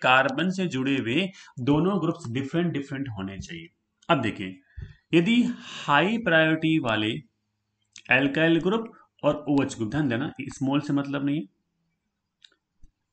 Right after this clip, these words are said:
यदि हाई प्रायोरिटी वाले alkyl ग्रुप और ओएच ग्रुप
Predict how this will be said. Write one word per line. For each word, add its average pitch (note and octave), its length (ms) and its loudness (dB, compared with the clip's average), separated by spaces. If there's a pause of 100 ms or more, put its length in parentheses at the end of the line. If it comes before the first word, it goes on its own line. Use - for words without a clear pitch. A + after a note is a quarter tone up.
(1800)
यदि F#3 280 4
हाई F3 340 2
प्रायोरिटी D#3+ 460 4
वाले B2+ 300 4 (440)
alkyl D3 440 2
ग्रुप G#3 340 -4
और D3+ 260 -2
ओएच D3+ 300 0
ग्रुप A#2+ 260 -2